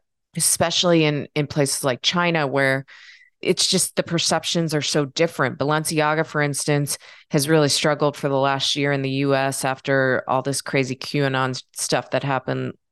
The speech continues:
last fall with, with that brand, which is weirdly, Demna, the creative director there, was closely associated with Kanye up until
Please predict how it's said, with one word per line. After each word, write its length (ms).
last 360
fall 280
with, 380
with 220
that 260
brand, 240
which 180
is 240
weirdly, 340
Demna, 380
the 80
creative 340
director 320
there, 220
was 240
closely 440
associated 640
with 140
Kanye 440
up 140
until 560